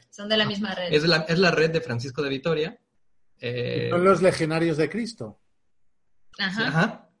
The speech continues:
Speaker 3: Ajá.
Speaker 2: Es, es la misma red, nada más que allá se llama Anáhuac, pero digamos que incluso hasta los logos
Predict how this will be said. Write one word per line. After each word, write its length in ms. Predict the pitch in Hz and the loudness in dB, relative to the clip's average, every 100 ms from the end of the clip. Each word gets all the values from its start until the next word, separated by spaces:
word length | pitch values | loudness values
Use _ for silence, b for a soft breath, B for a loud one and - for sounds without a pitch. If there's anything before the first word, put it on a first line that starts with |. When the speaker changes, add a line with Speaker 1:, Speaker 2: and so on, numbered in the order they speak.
| 131 | -16
Speaker 3:
Ajá. 280 | 127 160 202 _ _ _ | -14 -14 -16 _ _ _
Speaker 2:
Es, 160 | 147 | 0
es 240 | 165 175 175 | 2 2 4
la 80 | 170 | 6
misma 260 | 185 185 | 4 4
red, 320 | 165 180 214 - | 2 2 0 -6
nada 180 | 147 143 | -6 -4
más 140 | 151 147 | -4 -2
que 80 | 135 | -2
allá 160 | 147 | -2
se 100 | 151 | -2
llama 220 | 143 147 | -4 -4
Anáhuac, 480 | 151 190 165 175 214 | -2 -2 0 -2 -2
pero 160 | 139 123 | -4 -2
digamos 340 | 127 139 160 | 0 -2 -4
que 220 | - 113 113 | -8 -12 -10
incluso 280 | 123 160 | -6 -4
hasta 140 | 190 151 | -4 -6
los 140 | 120 | -6
logos 360 | 127 131 120 | -6 -6 -8